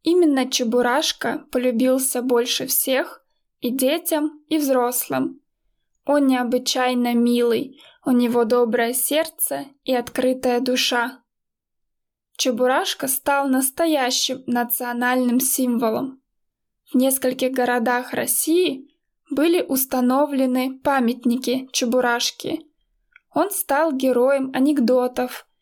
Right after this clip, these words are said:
компьютерных игр и других художественных проектов.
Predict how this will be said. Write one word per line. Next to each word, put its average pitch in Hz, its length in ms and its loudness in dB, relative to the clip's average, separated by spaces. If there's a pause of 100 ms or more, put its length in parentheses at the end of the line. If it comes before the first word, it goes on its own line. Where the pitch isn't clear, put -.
(200)
компьютерных 254 880 -2
игр 302 440 0 (420)
и 262 80 -2
других 247 520 0
художественных 254 920 -2
проектов. - 800 -4